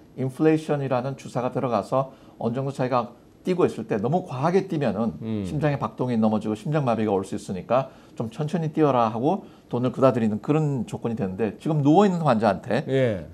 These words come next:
Speaker 1: 심장마비가 올 수 있으니까 내가 돈을
Speaker 2: 음.
Speaker 1: 거다들이겠다. 이거는 맞지 않는 거죠. 네.
Speaker 2: <laughs> 근데 교수님 말씀 듣다 보니까 저는 자꾸 또 이런 이미지가 떠오릅니다. 지금 중앙은행을 갖다가 이제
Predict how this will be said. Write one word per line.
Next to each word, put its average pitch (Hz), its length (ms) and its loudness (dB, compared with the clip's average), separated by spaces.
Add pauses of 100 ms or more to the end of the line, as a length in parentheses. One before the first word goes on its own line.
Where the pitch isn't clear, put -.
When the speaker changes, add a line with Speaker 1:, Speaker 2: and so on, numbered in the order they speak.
(140)
Speaker 1:
심장마비가 139 560 0
올 110 100 4
수 113 80 -4
있으니까 113 640 0
내가 110 300 0
돈을 113 180 0
Speaker 2:
음. - 40 0
Speaker 1:
거다들이겠다. 107 540 0
이거는 170 180 0
맞지 147 240 0
않는 95 180 2
거죠. 156 300 -2
네. 87 80 -6 (260)
Speaker 2:
<laughs> - 260 -14
근데 123 180 0
교수님 143 360 0
말씀 143 260 0
듣다 135 240 0
보니까 127 320 0
저는 147 240 0
자꾸 - 380 -10
또 131 100 2
이런 175 320 0
이미지가 151 360 2
떠오릅니다. 95 680 -4
지금 123 320 -4
중앙은행을 135 500 0
갖다가 113 380 -2
이제 101 560 -6